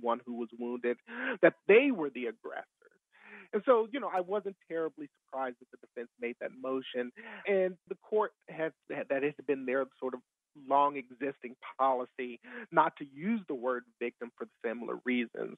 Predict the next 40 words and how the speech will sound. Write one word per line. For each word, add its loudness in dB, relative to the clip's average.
You 8
know, 12
I 6
think -10
what's -10
more 0
interesting -2
is -4
that 2
the -16
court 0
did 4
decide 2
to -20
permit -2
the 0
defense -2
to 0
potentially 0
use -4
the 2
words, 6
you -12
know, -12
looters 0
and -6
rioters. 0
What 8
the 0
court 6
said 2
is -4
that, 0
you -12
know, -8
if 0
the -6
defense -6
ends -8
up -6